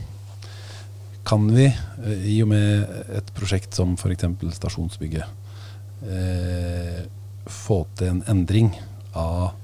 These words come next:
noe, deriblant også debattform og måten å forholde seg til muligheter og ideelt sett til syvende og sist hverandre og, eh,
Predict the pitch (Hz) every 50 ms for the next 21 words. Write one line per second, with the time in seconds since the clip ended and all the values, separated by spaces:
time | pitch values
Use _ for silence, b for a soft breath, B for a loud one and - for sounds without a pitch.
0 | B B B B B B - - 92 107 120 156 175 - - - - - - -
1 | - - - - - - 92 87 90 87 85 90 87 90 - - - - - -
2 | 90 85 82 85 B B B B B B B B B B - - - - - 92
3 | 87 90 85 85 - - - - - 90 87 82 92 90 - - - 90 87 85
4 | 85 85 85 82 82 80 95 104 110 101 104 92 87 85 85 - - - 85 80
5 | 82 92 - - 82 78 73 73 - - - 80 - 82 82 82 - - - -
6 | B B B B B B B B B B B B B B B B B B B B
7 | B - - - 110 110 104 98 87 87 90 - - - 87 82 82 B B B
8 | B B B - - - - - 107 92 104 101 92 87 - - 92 90 - -
9 | - 90 95 90 85 85 85 87 85 - - 90 85 87 85 82 85 78 69 64
10 | - - - 104 123 113 101 101 95 92 87 - B B B B B B B -
11 | - - - - B B B B B B - - 95 95 90 90 87 87 87 85
12 | 87 92 92